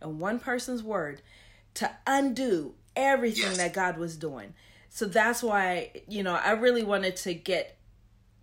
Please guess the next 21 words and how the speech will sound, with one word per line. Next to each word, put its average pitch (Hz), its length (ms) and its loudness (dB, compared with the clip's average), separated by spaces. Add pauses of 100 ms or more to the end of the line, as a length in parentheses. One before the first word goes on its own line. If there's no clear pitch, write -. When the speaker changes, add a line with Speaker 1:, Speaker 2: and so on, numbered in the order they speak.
(140)
Speaker 1:
with 311 220 0
this, 165 220 0
because 196 460 -2 (400)
not 262 380 2
only 269 500 0
are 202 100 0
people 214 380 -4
watching 190 800 -4 (300)
what 175 200 -2
we 180 100 -6
do, 165 480 -4 (140)
but - 160 -8
they're 262 220 2
Speaker 2:
Yes. 202 100 -2
Speaker 1:
listening 190 540 0
to - 120 -6
what 175 240 -2
we 151 120 -10
say. - 520 -4
Speaker 2:
We - 140 -14
say, - 480 -4